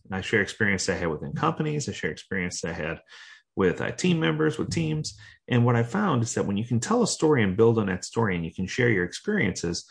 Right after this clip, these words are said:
the organization and the people tend to lean into trusting you more, and they tend to call on you to help solve problems. So I think these are the keys that you really need in order to best govern teams. But I think it's your responsibility as a Scrum Master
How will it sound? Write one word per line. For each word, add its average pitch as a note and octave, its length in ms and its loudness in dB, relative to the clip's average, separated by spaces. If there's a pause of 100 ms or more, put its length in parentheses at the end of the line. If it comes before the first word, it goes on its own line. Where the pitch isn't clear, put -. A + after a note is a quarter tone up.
(360)
the - 80 2
organization G#2 840 2
and A#2 200 -2
the A#2+ 60 0
people G2+ 440 -2
tend G#2+ 480 -2
to G2 180 -2
lean F#2+ 380 0
into F2+ 500 -4
trusting G#2 440 -2
you D#2 100 -6
more, C#2 280 -10
and D#2 200 -10
they E2 120 -8
tend G2 360 -6
to F2+ 180 -4
call F2+ 280 -4
on F2+ 120 -2
you C3+ 160 0
to A2 80 2
help E2+ 220 -4
solve - 260 -6
problems. - 540 -6 (640)
So - 140 0
I E3+ 40 4
think B3 240 2
these G3+ 240 4
are D#3 60 6
the A2 100 2
keys C3 540 0
that F2 100 0
you F#2+ 120 0
really F#2+ 280 2
need F2 220 -2
in F2 100 -6
order G2+ 320 0
to - 120 -4 (100)
best A2 360 -2
govern C3+ 400 0
teams. C#2+ 400 -8
But - 160 -4
I G#2+ 60 -2
think F#3+ 160 0
it's A#2+ 160 -2
your D#3+ 100 4
responsibility A#2+ 560 0
as F#2+ 60 -2
a F#2 60 -6
Scrum A#2+ 260 0
Master F#2+ 460 -2